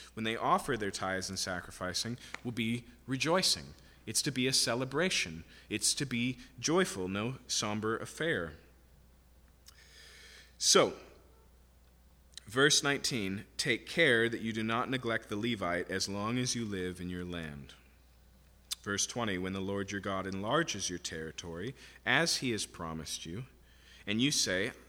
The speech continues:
'I will eat meat,' because you crave meat. You may eat meat whenever you desire. If the place that the Lord your God will choose to put his name is too far from you, then you may kill any of your herd or your flock,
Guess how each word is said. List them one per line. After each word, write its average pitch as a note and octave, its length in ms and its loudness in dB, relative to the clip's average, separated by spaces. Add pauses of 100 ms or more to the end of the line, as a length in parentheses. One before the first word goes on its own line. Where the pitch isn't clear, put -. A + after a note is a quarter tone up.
(200)
'I A#3+ 80 0
will G3 180 2
eat - 140 0
meat,' F#2+ 320 -2 (680)
because C#3 240 -2
you D#3 80 -2
crave F#3 380 6
meat. D2+ 200 -4 (540)
You C3+ 140 4
may F3+ 140 10
eat C#3+ 260 6
meat B2 320 2
whenever A2 400 4
you F3 180 2
desire. F#2+ 640 2 (500)
If A2 200 0
the A2+ 80 0
place B2+ 400 2
that F3 120 -2
the D#3+ 100 0
Lord D3 260 4
your C#3 80 0
God B2+ 260 4
will A#2+ 120 -4
choose B2 320 2
to - 60 -6
put A#2+ 180 -2
his A2 160 -2
name A2 200 2
is G#2+ 120 0
too A2+ 160 -4
far F3+ 240 2
from B2 180 -2
you, G2+ 160 0
then G#2+ 140 0
you G#2+ 80 0
may G#2 160 0
kill G#2+ 280 -4
any A2+ 220 0
of D#3 100 0
your E3+ 120 0
herd C3+ 240 0
or - 20 -2
your C3 160 0
flock, F#2+ 420 -6